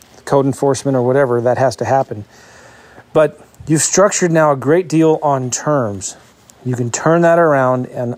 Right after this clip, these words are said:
assign or sell that lease option contract for an easy, probably in this case, ten grand, pretty easily, pretty quickly. And I've done lots of these. They're a great way to do lease options, to do deals that other wholesalers would just throw away because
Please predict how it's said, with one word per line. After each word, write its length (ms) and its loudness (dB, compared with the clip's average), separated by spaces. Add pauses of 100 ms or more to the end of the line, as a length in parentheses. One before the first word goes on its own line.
assign 680 0
or 140 -8
sell 520 0 (560)
that 240 2
lease 240 2
option 380 0
contract 580 -2
for 140 -6
an 80 -4
easy, 440 -2 (960)
probably 280 2
in 80 0
this 200 0
case, 560 -2
ten 220 0
grand, 340 -4 (520)
pretty 260 0
easily, 420 0
pretty 320 -2
quickly. 480 -6 (300)
And 180 -2
I've 160 -2
done 200 2
lots 260 2
of 80 -4
these. 300 2
They're 100 0
a 40 -4
great 460 0
way 220 2
to 300 -4
do 400 0 (420)
lease 300 2
options, 500 0
to 140 -2
do 160 2
deals 260 4
that 120 2
other 180 4
wholesalers 420 0
would 100 -6
just 200 -6
throw 160 2
away 240 0
because 420 -4